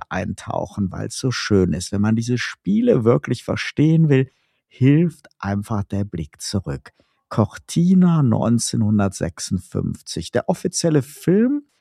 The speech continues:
damals hieß White Vertigo, schwarz-weiß.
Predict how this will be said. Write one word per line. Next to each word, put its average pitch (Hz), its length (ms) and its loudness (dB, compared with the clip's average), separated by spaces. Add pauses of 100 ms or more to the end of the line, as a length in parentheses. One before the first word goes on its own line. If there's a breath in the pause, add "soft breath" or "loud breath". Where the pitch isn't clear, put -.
damals 170 760 2
hieß 147 520 -4
White 120 600 0
Vertigo, 120 960 0 (300)
schwarz-weiß. - 1120 -4